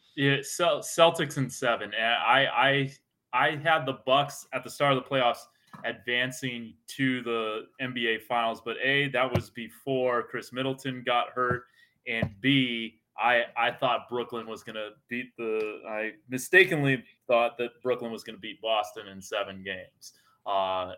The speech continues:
and, and even though they got swept, that was a very competitive series. It was, like, one of the closest margins of series for a four-game sweep ever. But so with the, with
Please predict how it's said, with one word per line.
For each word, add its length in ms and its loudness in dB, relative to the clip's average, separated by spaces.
and, 220 -2
and 260 2
even 180 -2
though 100 8
they 140 4
got 180 8
swept, 220 2
that 80 6
was 120 0
a 120 -16
very 240 2
competitive 460 -4
series. 480 -8
It 40 -6
was, 120 -4
like, 180 4
one 180 4
of 80 2
the 60 -12
closest 480 0
margins 460 2
of 100 -12
series 440 -6
for 180 -8
a 40 -14
four-game 520 -6
sweep 460 -10
ever. 240 -6
But 140 0
so 560 4
with 260 0
the, 340 -2
with 180 -6